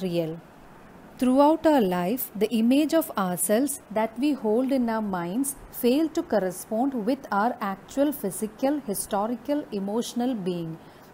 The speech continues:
The child will develop a complex self-image based on his relationship with other people and on the conventions of language. The difference between the projected image of himself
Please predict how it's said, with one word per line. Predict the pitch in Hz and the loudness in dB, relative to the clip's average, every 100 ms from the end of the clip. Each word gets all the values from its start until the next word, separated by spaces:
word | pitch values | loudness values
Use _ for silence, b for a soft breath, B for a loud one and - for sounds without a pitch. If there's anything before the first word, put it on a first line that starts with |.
| 208 | -4
The | 214 | -4
child | 214 233 269 320 | 0 2 2 2
will | 320 320 | 2 2
develop | 214 196 202 285 269 | 2 0 -2 -2 -2
a | 254 - | -4 0
complex | 208 220 226 285 302 - | 0 0 0 0 -2 -2
self-image | - 214 285 - 208 175 175 277 - B B B 202 | -2 0 0 -4 -8 -6 -2 -2 -4 B B B -2
based | 202 269 277 220 | 2 2 0 -2
on | 220 254 | 0 0
his | 196 226 277 202 | -2 -2 -2 -4
relationship | 180 196 - 247 - 285 214 | -4 -4 -2 -4 -2 -4 -2
with | 202 196 - - | -4 -4 -10 -8
other | 196 220 | -4 -4
people | 240 185 170 - 285 - B B - | -4 -4 -6 -4 -4 -4 B B -6
and | 220 240 330 | -2 0 0
on | 320 285 | 2 2
the | 294 | 0
conventions | 240 190 190 208 208 277 247 | -2 -2 -2 -4 -2 -4 -2
of | 233 226 | -4 -2
language. | 185 165 165 165 165 - - B B - | -4 -4 -8 -8 -8 -10 -20 B B -4
The | 202 | -2
difference | 226 - 330 277 | 0 0 -2 -2
between | 247 247 294 277 | -4 0 2 2
the | |
projected | 254 190 233 226 294 240 | 0 -2 -4 -4 -2 -2
image | 196 208 254 | -4 -4 -4
of | 294 277 | -4 -4
himself | 208 180 165 202 277 | -6 -6 -4 -2 -2